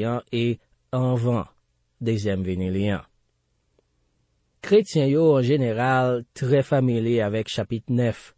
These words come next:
liv Ezayi, an, paske li pale sou ti pitit ki pral fèt la,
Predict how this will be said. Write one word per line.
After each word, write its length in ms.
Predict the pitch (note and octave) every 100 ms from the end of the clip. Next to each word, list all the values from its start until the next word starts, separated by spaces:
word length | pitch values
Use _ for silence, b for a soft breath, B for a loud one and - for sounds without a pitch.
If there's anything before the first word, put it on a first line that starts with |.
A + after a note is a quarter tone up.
| _ _ _
liv 400 | A#2 A2+ A#2+ A2+ A2+
Ezayi, 380 | A#2 A2+ F#2+ A2+
an, 120 | A#2+
paske 420 | G#2 - C3 C3 - b b b b
li 300 | - C3+ C#3 C3+
pale 460 | C#3+ A2+ A2+ C3 C3
sou 380 | - B2+ B2 -
ti 220 | - B2+
pitit 400 | C3+ C3+ - A#2+
ki 120 | - B2
pral 180 | A#2+ A#2
fèt 240 | F#2+ -
la, 200 | G#2